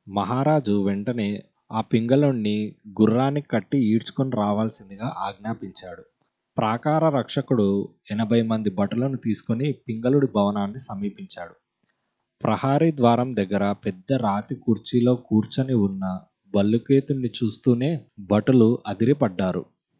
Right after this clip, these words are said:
ప్రాకార రక్షకుడు ఒక ఈటను బల్లుకేతుడి వైపుగా విసిరాడు. బల్లుకేతుడు కళ్ళు తెరుస్తూనే తన భుజానికి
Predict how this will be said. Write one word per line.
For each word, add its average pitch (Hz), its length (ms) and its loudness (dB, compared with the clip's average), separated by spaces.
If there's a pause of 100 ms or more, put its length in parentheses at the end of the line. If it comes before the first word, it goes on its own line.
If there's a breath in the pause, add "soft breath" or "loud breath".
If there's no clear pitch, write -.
(480)
ప్రాకార 147 520 -4
రక్షకుడు 107 760 -2 (120)
ఒక 107 160 -8
ఈటను 101 840 -2 (420)
బల్లుకేతుడి 120 640 0
వైపుగా 98 420 -4
విసిరాడు. 92 500 -8 (320)
బల్లుకేతుడు 110 920 0
కళ్ళు 104 200 -2
తెరుస్తూనే 117 640 -6
తన 113 220 -8
భుజానికి 107 640 -8